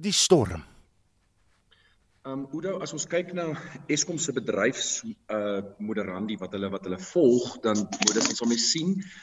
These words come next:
Speaker 2: 'n groot rede hoekom ons laer vlakke van beerdkrag kry, is nie noodwendig omdat daar nou wonder bo wonder iets verbeter het by,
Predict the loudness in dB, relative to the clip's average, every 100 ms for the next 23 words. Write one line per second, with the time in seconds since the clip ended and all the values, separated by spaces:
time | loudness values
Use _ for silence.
0 | -16 -8 -4 4 4 6 4 6 6 6
1 | 2 2 2 4 4 0 -6 0 4 6
2 | 4 4 0 2 -2 0 2 2 4 2
3 | 2 4 4 4 4 4 6 6 6 2
4 | 0 2 4 2 4 2 0 -6 -10 0
5 | 4 4 6 4 4 4 2 0 -4 -8
6 | -2 2 4 6 4 6 4 4